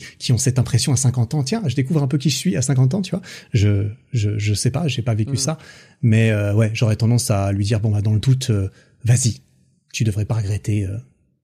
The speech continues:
Speaker 2: De toute façon.
Speaker 1: Fais-le.
Speaker 2: Ok.
Speaker 1: Mhm.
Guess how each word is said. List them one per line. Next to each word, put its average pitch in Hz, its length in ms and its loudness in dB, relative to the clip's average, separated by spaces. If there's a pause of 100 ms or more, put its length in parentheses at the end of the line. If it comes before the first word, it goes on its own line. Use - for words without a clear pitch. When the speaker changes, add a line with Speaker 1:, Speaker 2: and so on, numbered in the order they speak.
(300)
Speaker 2:
De - 60 -8
toute - 140 -14
façon. - 120 -16
Speaker 1:
Fais-le. 98 240 0 (1120)
Speaker 2:
Ok. 117 100 -4
Speaker 1:
Mhm. 104 240 0